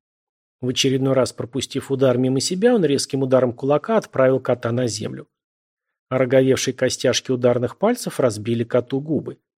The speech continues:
Сплюнув кровь из окровавленного рта, зверюга медленно поднялся и, полыхнув на араба ненавидящим взглядом, снова пошел вперед.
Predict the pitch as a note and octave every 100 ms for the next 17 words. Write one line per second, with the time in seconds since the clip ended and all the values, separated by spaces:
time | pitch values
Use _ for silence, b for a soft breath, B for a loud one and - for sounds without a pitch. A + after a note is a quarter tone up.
0 | _ _ _ _ _ _ - G3 A3 G#3+
1 | - A3+ A3 F#3+ F3 E3+ F#3 F#3+ F3 F3
2 | F3 E3+ - G#3 A#2 B2 B2+ C3 C3 B2
3 | B2+ B2 C3+ C#3 G3 A3+ - B2+ B2 C3
4 | - C3+ - C3+ C3 B2+ B2 B2+ B2 B2
5 | B2 A#2+ - B2 B2 D#3 A3 A3+ - -
6 | C3 B2 B2+ A#2+ B2 A2+ - B2+ - -